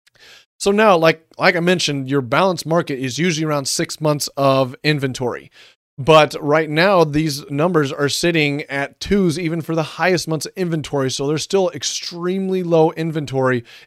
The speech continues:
in those zip codes. And they are still some pretty large zip codes, but you can see the price points are still a little higher, where, like I mentioned, your in demand is your one fifty to three hundreds. Some of these zip codes are starting to get to the four hundreds, the, the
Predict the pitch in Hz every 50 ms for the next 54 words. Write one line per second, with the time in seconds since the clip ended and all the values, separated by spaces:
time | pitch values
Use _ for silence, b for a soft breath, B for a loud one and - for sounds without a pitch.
0 | B _ 165 170 180 175 175 170 175 160 147 135 143 143 143 143 147 127 131 -
1 | - - 131 123 160 165 - - - 131 131 131 123 - B B B B B _
2 | 165 165 170 175 185 202 208 220 208 - - 196 233 233 - 170 143 - - 127
3 | 139 139 139 143 160 160 135 143 196 202 - - 151 147 147 143 123 B B B
4 | B B _ 151 180 202 - 185 196 196 - 190 165 - - 240 226 214 175 170
5 | 180 175 - - 180 196 196 - - - 156 156 147 - - _ - 143 160 170
6 | 175 160 - - - 165 160 156 147 151 143 135 - - 180 196 185 151 127 123
7 | 123 127 147 147 147 143 135 B B B B B - 147 147 147 - 151 160 160
8 | 175 170 - 165 165 151 156 - 160 170 180 165 170 160 160 165 170 170 165 170
9 | 143 156 143 135 147 147 139 143 156 160 160 - 175 165 165 - 165 147 151 139
10 | - - 160 165 160 151 147 165 170 175 196 220 196 - B B B B B B
11 | - - 175 180 185 170 180 185 156 143 190 190 - - 160 160 156 151 143 -
12 | - 147 147 151 147 147 151 156 175 170 180 - _ - 165 165 160 151 160 160
13 | 160 147 160 160 160 143 139 147 147 139 135 - 147 135